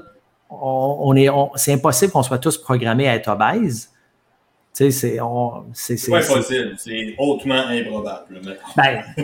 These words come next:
Speaker 1: écoute, euh, il y a, il y a, pourquoi pendant des milliers d'années, le taux d'obésité était beaucoup plus bas ?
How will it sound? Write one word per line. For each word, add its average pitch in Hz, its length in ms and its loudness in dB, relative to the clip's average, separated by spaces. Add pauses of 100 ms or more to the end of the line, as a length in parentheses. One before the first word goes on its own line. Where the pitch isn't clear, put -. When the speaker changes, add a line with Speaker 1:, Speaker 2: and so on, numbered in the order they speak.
(100)
Speaker 1:
écoute, 160 400 4
euh, 117 180 2
il 120 80 4
y 120 60 6
a, 120 60 6
il 120 60 4
y 127 100 6
a, 131 60 0
pourquoi 127 340 0
pendant 135 240 4
des 131 140 4
milliers 135 340 4
d'années, 139 440 4
le 131 140 4
taux 135 120 0
d'obésité 123 420 -2
était 143 160 -4
beaucoup 113 240 -6
plus 120 140 -8
bas ? 127 340 -4